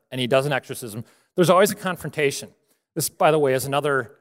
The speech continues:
indicator that there's a difference between an exorcism and typical healing miracles, because when Jesus cures Peter's mother and when Jesus heals the paralytic,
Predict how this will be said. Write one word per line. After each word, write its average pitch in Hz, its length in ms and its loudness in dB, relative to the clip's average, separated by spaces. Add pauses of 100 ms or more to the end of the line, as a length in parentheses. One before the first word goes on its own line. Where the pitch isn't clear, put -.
(440)
indicator 185 560 2
that 139 120 -8
there's 143 180 -4
a 143 40 -8
difference 160 360 -4
between 143 360 -6
an 147 140 -10
exorcism 143 720 -4
and 131 160 -10
typical 147 600 -4 (420)
healing 175 540 4
miracles, 127 800 -6 (440)
because 139 500 2
when 156 280 -4
Jesus 156 680 -4
cures 175 440 -2
Peter's 156 400 -4
mother 131 380 0
and 117 160 -6
when 127 220 -6
Jesus 131 680 -6
heals 170 320 0
the - 80 -2
paralytic, 139 580 -2